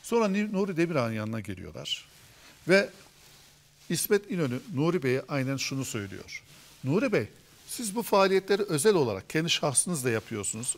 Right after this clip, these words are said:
özel olarak gayretlerinizi yapıyorsunuz. Neden devletle işbirliği yapmayı düşünmüyorsunuz, denemiyorsunuz?" diyor. Nuri Demirağ da aynen, aynen şu cevap veriyor. "Sayın Ba-, Başkanım," diyor,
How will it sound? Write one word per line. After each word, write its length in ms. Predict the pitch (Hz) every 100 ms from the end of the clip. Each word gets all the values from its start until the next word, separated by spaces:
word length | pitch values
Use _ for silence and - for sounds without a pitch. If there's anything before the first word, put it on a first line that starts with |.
| -
özel 240 | 127 143
olarak 240 | 123 110 -
gayretlerinizi 520 | 117 113 120 113 104
yapıyorsunuz. 600 | 98 95 - - - - _ - - - - -
Neden 440 | 143 196 262 233
devletle 440 | 185 175 - - 160
işbirliği 500 | - - 143 131 127
yapmayı 440 | 120 - 117 104
düşünmüyorsunuz, 800 | 101 120 107 104 - 107 123 - _ _ _ _ _ -
denemiyorsunuz?" 680 | 127 120 107 98 101 90 -
diyor. 280 | 82 - - _ _ _ _ - - - - -
Nuri 260 | 151 208 220
Demirağ 360 | 202 202 190 180
da 80 |
aynen, 180 | 165 170
aynen 260 | 185 160 160
şu 180 | - 117
cevap 320 | 110 101 95
veriyor. 400 | 92 87 - - _ _ _ _ _ _ _ _ _ _ _ _ _ _ _ _
"Sayın 380 | - - 196 196
Ba-, 180 | 165 -
Başkanım," 500 | 139 - 123 110 98
diyor, 360 | 90 87 -